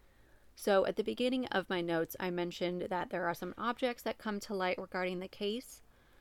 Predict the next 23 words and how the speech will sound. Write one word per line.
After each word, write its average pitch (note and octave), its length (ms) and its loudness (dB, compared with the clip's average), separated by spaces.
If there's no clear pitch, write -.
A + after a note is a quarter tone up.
The - 80 -2
person C4 500 -4
who A#3 140 0
would F3+ 140 0
show B3+ 400 0
these F3 460 -2
to - 180 0
police F#3 560 -2
in F3+ 140 -4
terms F3+ 280 -8
of F3 140 -4
these F#3+ 200 -4
objects G#3+ 600 -4
happens F#3+ 380 0
to F#3+ 100 0
be F3 380 0
Carla F3+ 580 0
Godby, E3+ 600 -2
who F#3+ 180 0
is - 160 -2
Walter's F3+ 640 0
now E3+ 280 2
wife. - 560 -6